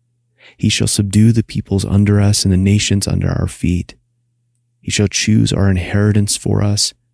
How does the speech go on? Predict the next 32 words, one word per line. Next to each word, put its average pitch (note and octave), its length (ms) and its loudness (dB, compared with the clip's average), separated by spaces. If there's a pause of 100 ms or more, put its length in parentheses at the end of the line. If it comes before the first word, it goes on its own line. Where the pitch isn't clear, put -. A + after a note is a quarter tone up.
(200)
the - 80 -20
pride G#2+ 380 -4
of F#2+ 100 2
Jacob F2+ 420 0
whom F#2 200 0
he F2+ 80 -2
loved. F#2 480 -6 (920)
God G#2+ 280 0
has A2+ 120 2
gone G2 300 2
up G#2 180 2
with - 160 -4
a F#2 40 0
shout F2 300 -2
of F2+ 120 -8
triumph, - 600 -6 (760)
the G2+ 100 -2
Lord G#2 340 2
with - 120 -10
the F#2 100 -2
sound F#2 360 0
of F2+ 100 -6
the - 60 -4
trumpet. - 540 -4 (1040)
O G2+ 60 0
sing A2 280 0
praises, G#2 760 -2 (600)
sing A2 280 0
praises A#2 500 0
unto A2 240 2
our F#2+ 140 0
God. F2 440 -2